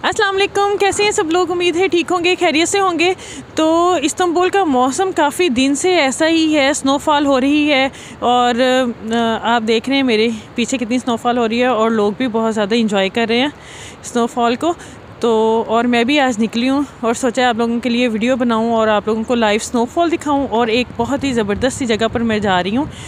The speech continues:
और, और वो आप चल के देखेंगे आगे कहाँ पे मैं जा रही हूँ। तो चले मेरे साथ। ओके जी, तो मैं आई हूँ ये एक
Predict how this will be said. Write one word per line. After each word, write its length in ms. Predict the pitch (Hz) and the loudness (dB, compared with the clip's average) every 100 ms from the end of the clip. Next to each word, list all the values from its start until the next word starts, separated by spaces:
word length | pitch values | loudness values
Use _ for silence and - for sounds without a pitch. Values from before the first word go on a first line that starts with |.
| 262 202 | -14 -4
और, 360 | 180 196 190 196 | 0 0 0 0
और 440 | 202 202 196 202 | -2 -2 -2 -2
वो 200 | 196 214 | -2 -4
आप 280 | 196 214 - - - | 0 -2 -4 -16 -8
चल 160 | - 220 | -4 -2
के 140 | 214 | -2
देखेंगे 380 | 208 185 202 202 | -2 -4 -4 -2
आगे 260 | 226 180 240 - - - | 0 0 -4 -6 -10 -6
कहाँ 200 | 208 208 | -4 -4
पे 100 | 202 | -4
मैं 120 | 185 | -2
जा 160 | 190 | -2
रही 140 | 170 190 | -2 -4
हूँ। 100 | 247 - - - - | -6 -8 -20 -20 -8
तो 100 | 196 | -6
चले 260 | 196 208 202 | -4 -4 -4
मेरे 200 | 185 185 | -4 -6
साथ। 500 | - 139 - - 151 | -8 -10 -12 -14 -8
ओके 720 | 220 226 - 185 175 180 - - - - - - - - - - _ - - - - - - 214 | -6 -6 -8 -8 -6 -8 -12 -20 -20 -20 -20 -20 -20 -20 -20 -20 _ -12 -10 -8 -8 -8 -10 -6
जी, 320 | 247 311 349 | 0 0 0
तो 160 | - 370 | 0 0
मैं 160 | 330 | 2
आई 180 | 302 294 | 2 2
हूँ 240 | 311 339 339 | 2 2 2
ये 280 | 311 294 302 | 2 2 2
एक 180 | 262 | 0